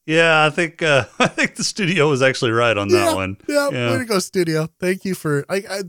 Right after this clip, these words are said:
Speaker 2: yeah, like, holding back a little bit. Jesus.
Speaker 1: But not that much, because the, the,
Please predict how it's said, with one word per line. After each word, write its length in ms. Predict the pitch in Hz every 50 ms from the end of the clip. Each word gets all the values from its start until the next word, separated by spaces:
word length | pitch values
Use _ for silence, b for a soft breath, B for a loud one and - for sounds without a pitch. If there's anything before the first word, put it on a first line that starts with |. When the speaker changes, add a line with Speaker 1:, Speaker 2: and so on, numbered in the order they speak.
| 170 _ -
Speaker 2:
yeah, 200 | 185 160 110 87 - _ _
like, 160 | - 131 135 -
holding 380 | - 185 185 185 180 160 123
back 260 | 98 104 113 117 113
a 60 | - 85
little 180 | 78 71 69
bit. 260 | 71 87 69 64 62 _ _ _ _ _ -
Jesus. 420 | 90 113 127 110 76 67 - - _ _ _ _ _ _ _ _ _ _ _ _ _ _ _ _ _ _ _ _ _ _ -
Speaker 1:
But 100 | 185 208
not 220 | 233 220 202 160
that 220 | 196 185 180 147 110
much, 280 | 104 95 87 85 -
because 440 | - 120 - - 131 117 110 110 -
the, 320 | - 139 131 123 127 127 120
the, 240 | 113 139 143 127